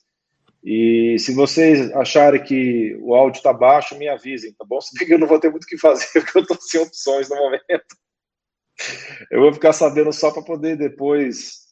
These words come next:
chorar, né? Porque eu tô sem opções no momento, mas tudo bem.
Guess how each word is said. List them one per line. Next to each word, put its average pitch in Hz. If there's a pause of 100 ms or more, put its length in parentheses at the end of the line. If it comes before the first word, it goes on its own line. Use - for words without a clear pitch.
(300)
chorar, 139
né? 127
Porque 127
eu 123
tô 127
sem 143
opções 135
no 135
momento, 107
mas 113
tudo 139
bem. 104